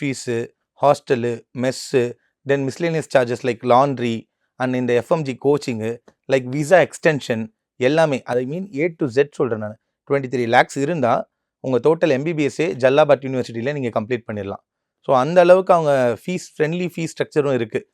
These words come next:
So, நம்மள, அது மட்டும் இல்லாம இயர்லி வந்து பார்த்தீங்கன்னா, ஃபீஸை டூ டெர்ம்ஸா ஸ்ப்ளிட் பண்ணியும் பே பண்ணிக்கிற ஆப்ஷன்ஸ் கொடுக்குறாங்க. So, அவங்க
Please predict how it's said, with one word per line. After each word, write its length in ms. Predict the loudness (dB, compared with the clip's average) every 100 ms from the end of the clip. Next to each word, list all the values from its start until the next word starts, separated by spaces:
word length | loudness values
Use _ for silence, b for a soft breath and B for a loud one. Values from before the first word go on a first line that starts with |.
| _ _
So, 200 | -2 0
நம்மள, 680 | 2 0 4 4 4 2 -2 -6 -8
அது 160 | -6
மட்டும் 240 | -4 0 0
இல்லாம 240 | 0 -2
இயர்லி 440 | 0 4 4 4
வந்து 260 | -2 -2 0
பார்த்தீங்கன்னா, 520 | 0 0 -2 -4 -6 -8 _ _ -6
ஃபீஸை 240 | -4 -2 -2
டூ 140 | 0
டெர்ம்ஸா 300 | 2 4 2 -2
ஸ்ப்ளிட் 160 | -4 -2
பண்ணியும் 140 | -2 0
பே 160 | -2
பண்ணிக்கிற 360 | -2 -2 0 0
ஆப்ஷன்ஸ் 360 | -2 -8 -6
கொடுக்குறாங்க. 340 | -6 -4 -4 -6 _ _ _
So, 160 | 4
அவங்க 180 | 4 4